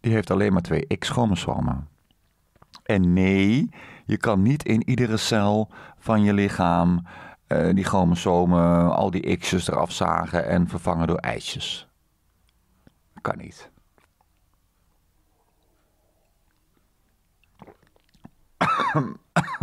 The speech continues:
Sorry, ik verslik me in mijn thee. Maar je kan je wel, eh, <coughs> hè, cosmetisch laten doen. En dat is dan, eh, gedekt binnen het ziekenfondspakket. Weird.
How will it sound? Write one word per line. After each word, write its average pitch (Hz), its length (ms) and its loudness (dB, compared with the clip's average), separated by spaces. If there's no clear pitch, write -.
Sorry, 85 260 0
ik - 140 -6
verslik 90 320 0
me 90 80 2
in 82 80 4
mijn 82 120 -2
thee. 85 240 -2
Maar 95 280 2
je 110 80 0
kan 104 180 2
je 107 100 4
wel, 95 360 2
eh, 98 280 2
<coughs> 110 160 0
hè, 131 160 0
cosmetisch 107 640 0
laten - 260 -2
doen. - 240 -2
En 143 120 2
dat 139 100 4
is 117 60 -12
dan, 87 320 4
eh, 85 240 4
gedekt - 500 -4
binnen - 200 0
het 87 100 -4
ziekenfondspakket. - 760 -4
Weird. - 460 -2